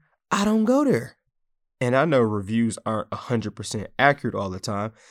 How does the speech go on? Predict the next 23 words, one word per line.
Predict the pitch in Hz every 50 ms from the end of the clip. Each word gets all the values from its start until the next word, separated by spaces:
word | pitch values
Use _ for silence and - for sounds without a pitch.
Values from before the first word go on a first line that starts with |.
| - _
'cause | - 117 104
I | 98 117 127 127
was | 117 101
just | 95 117 117 104 101
reading | 107 117 120 120 113 113
one | 113 120 120 113 -
on | - 110 113 113
this | 117 113 - -
restaurant, | 127 139 151 147 - - 113 110 104 -
and | - 117 127
it | 123 104
was, | 101 95 98
man, | 113 107 98 87
it | - 139 143
was | 120 110 95 101
mixed | 104 104 110 120 127 120 - - -
reviews. | 113 98 95 98 110 110 107 101 101
It | 117
was, | 110 104 -
some | - - 135 127
people | 120 131 117 - 107
were | 104
like, | 101 92 90